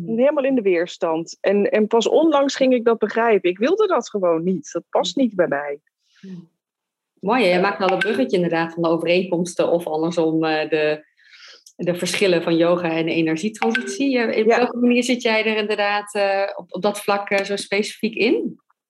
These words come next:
Speaker 1: In de energietransitie?
Speaker 2: Ja?
Speaker 1: Ja, nou, dat, dat mij steeds duidelijker is geworden dat het heel erg belangrijk is, de, de, het,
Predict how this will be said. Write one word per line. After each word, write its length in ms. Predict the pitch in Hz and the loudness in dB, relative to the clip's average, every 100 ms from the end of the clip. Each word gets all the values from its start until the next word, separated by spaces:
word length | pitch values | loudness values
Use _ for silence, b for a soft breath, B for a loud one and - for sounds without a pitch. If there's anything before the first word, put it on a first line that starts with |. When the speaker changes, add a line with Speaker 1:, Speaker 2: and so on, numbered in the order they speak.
| - - | -14 -14
Speaker 1:
In 200 | - 226 | 0 4
de 60 | 208 | 6
energietransitie? 1000 | 233 226 285 - 320 339 349 - 370 508 - _ | 6 4 2 0 2 2 2 4 4 4 -2 _
Speaker 2:
Ja? 500 | 196 185 277 440 285 | 2 2 2 0 0
Speaker 1:
Ja, 400 | 240 262 254 - _ - | 2 4 0 -4 _ -4
nou, 260 | 226 233 | 0 2
dat, 340 | 214 220 - _ | 0 -2 -6 _
dat 300 | - 214 208 | -4 -4 0
mij 180 | 214 233 | 2 2
steeds 400 | 226 - 277 226 170 | 2 2 2 0 0
duidelijker 600 | 185 220 269 220 208 180 | 2 2 2 2 2 -2
is 200 | 180 - | -2 -6
geworden 600 | - 170 165 165 185 214 | -4 0 4 4 4 4
dat 220 | 208 202 | 2 2
het 280 | 190 180 - _ _ _ | 0 -4 -8 _ _ _
heel 640 | - 180 208 269 262 240 | -6 0 4 6 6 4
erg 300 | 220 208 202 - | 2 0 0 0
belangrijk 760 | 185 202 247 226 185 180 - - | 2 4 4 2 0 -2 -6 -2
is, 280 | - 185 - | 0 0 -2
de, 320 | 180 175 165 | 0 2 2
de, 440 | - 175 175 170 - _ | 2 4 4 2 -4 _
het, 140 | 180 | -6